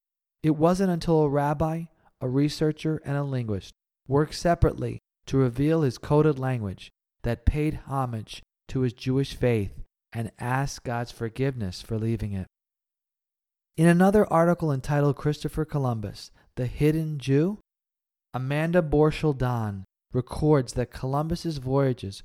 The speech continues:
were not sponsored by Queen Isabella and King Ferdinand, but were sponsored by a Jewish rabbi,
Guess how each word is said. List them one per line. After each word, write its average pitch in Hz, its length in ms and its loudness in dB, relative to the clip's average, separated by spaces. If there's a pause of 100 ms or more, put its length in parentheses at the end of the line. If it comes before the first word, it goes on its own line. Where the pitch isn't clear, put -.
(140)
were 127 120 -4
not 139 300 -6
sponsored 117 600 -8 (240)
by 117 120 0
Queen 127 340 -2
Isabella 110 680 -2
and 117 120 -8
King 123 200 -6
Ferdinand, 101 640 -4 (440)
but 127 140 0
were 139 100 2
sponsored 151 560 0
by 135 120 2
a 127 100 2
Jewish 143 400 0
rabbi, 120 480 -4